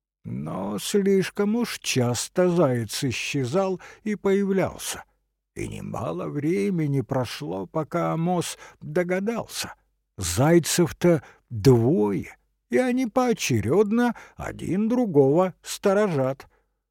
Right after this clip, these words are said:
Артелью пасутся. Хорошо это. Культя говаривал, когда заяц на солонцах,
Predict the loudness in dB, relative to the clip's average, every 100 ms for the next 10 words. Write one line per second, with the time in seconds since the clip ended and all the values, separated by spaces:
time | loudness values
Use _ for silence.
0 | _ _ _ _ -8 -4 -2 -2 -4 -2
1 | -2 0 0 0 -2 -2 -4 -6 -8 -8
2 | -12 -12 -18 _ _ _ 0 2 2 0
3 | -6 -8 -14 -18 -20 _ _ _ _ _
4 | _ 0 2 2 -2 -2 -2 -2 0 2
5 | 2 2 2 2 0 -2 -14 _ _ -8
6 | -8 -4 -2 -2 -2 -2 -2 -2 -2 -2
7 | -4 -4 -2 0 0 0 -2 -2 -8 -8
8 | -6 -4 -4 -8